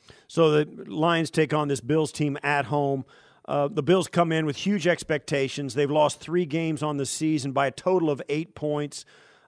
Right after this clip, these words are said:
Um, they got this quarterback in Josh Allen, but when they have struggled, it has been because they turn the football over. And in the last, since week nine, the Lions lead the league with a plus six turnover differential. What has enabled them,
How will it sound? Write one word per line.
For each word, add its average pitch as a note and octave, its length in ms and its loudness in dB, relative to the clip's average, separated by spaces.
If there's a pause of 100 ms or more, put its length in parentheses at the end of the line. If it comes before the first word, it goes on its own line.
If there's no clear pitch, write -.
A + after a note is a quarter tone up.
Um, C#3 320 -4
they E3 80 -8
got D3+ 160 2
this C#3+ 120 -2
quarterback D#3+ 600 0
in D3 100 -2
Josh D3 380 0
Allen, D3+ 340 0
but D3 140 -2
when F3 260 -2
they G3+ 180 2
have F#3 220 0
struggled, D3+ 680 0 (760)
it F3 160 0
has D#3 240 0
been F3 320 2
because D#3 420 0
they D3+ 140 0
turn D#3+ 300 0
the D3 80 -4
football D#3+ 580 -2
over. F3 420 0 (100)
And C#3+ 220 -2
in D3 80 -2
the C#3 80 -4
last, D#3+ 480 2
since E3+ 240 -4
week D3+ 240 0
nine, F3+ 260 4
the D3 80 2
Lions D#3+ 480 2
lead F3 240 4
the D3+ 80 0
league D3 520 2 (440)
with D3 120 -4
a C3 40 0
plus F#3 300 4
six - 340 -2
turnover F3+ 480 -2
differential. D#3 580 -4
What E3 420 -4
has E3 240 -2
enabled D#3+ 440 -2
them, D#3 400 -2